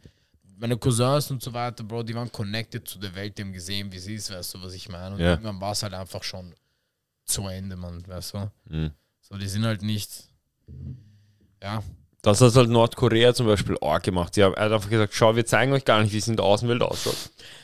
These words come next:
Speaker 1: Bro, der Typ
Speaker 2: Dann
Speaker 1: ist crazy, Bruder.
Speaker 2: der Typ hat durchgespielt, Diktator sein.
Speaker 1: Mhm.
Speaker 2: Komplett. Er hat einfach gesagt, „Er heißt,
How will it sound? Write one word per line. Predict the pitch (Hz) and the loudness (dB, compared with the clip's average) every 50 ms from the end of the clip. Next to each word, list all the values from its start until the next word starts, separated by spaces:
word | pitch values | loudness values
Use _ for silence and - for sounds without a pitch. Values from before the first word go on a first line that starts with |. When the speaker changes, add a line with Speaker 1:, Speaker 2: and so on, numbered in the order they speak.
| - _ _ | -20 _ _
Speaker 1:
Bro, | - 101 107 117 127 131 123 113 110 104 98 95 90 | -8 -4 0 2 2 2 2 2 0 -2 -6 -6 -8
der | 98 104 - | -8 -8 -6
Typ | - 127 120 | -4 -2 0
Speaker 2:
Dann | 131 | 0
Speaker 1:
ist | 127 123 - | 0 0 -2
crazy, | - - - 95 90 92 113 120 120 110 101 92 | -6 -8 -10 -8 -6 -4 -4 -4 -4 -6 -8 -10
Bruder. | 90 92 90 90 87 | -12 -12 -12 -8 0
Speaker 2:
der | 87 120 127 143 147 | 4 6 8 8 6
Typ | - 175 175 175 170 - | 6 4 2 2 2 0
hat | - 120 110 - _ _ _ _ _ | 0 0 0 -2 _ _ _ _ _
durchgespielt, | - 135 151 160 - - 165 - - 127 113 - | 2 4 4 4 4 2 -4 -4 -4 -4 -6 -6
Diktator | - 92 - 117 101 98 - 104 95 | -8 -2 2 4 4 4 4 2 -2
sein. | 87 87 80 73 73 | -2 -4 -6 -8 -10
Speaker 1:
Mhm. | - - - - 101 101 101 107 107 _ _ _ _ _ _ _ _ _ _ _ _ _ _ - | -16 -20 -20 -20 -20 -20 -20 -20 -20 _ _ _ _ _ _ _ _ _ _ _ _ _ _ -4
Speaker 2:
Komplett. | - 113 107 110 110 117 120 117 | 0 2 2 4 6 6 6 6
Er | 101 104 | 6 4
hat | 110 | 6
einfach | 110 113 117 120 120 | 6 4 4 2 2
gesagt, | 117 120 120 120 107 104 104 - - _ _ | 4 6 6 6 4 2 -4 -8 -10 _ _
„Er | - 101 | 0 2
heißt, | 113 92 - | 2 2 0